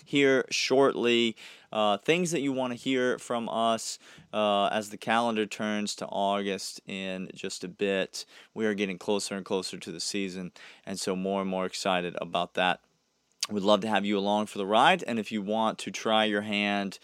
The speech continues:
at being a, uh, an executive producer for the day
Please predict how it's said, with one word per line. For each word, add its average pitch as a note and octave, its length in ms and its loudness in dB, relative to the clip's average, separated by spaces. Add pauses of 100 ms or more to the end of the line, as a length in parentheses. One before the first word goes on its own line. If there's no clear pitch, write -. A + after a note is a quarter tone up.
(460)
at F#2 160 -6
being G2+ 380 0
a, F2+ 240 -2 (480)
uh, E2+ 1040 -6 (100)
an G#2+ 120 -2
executive A#2+ 580 2
producer A#2+ 420 0
for - 160 -4
the G2 120 -4
day G#2 420 4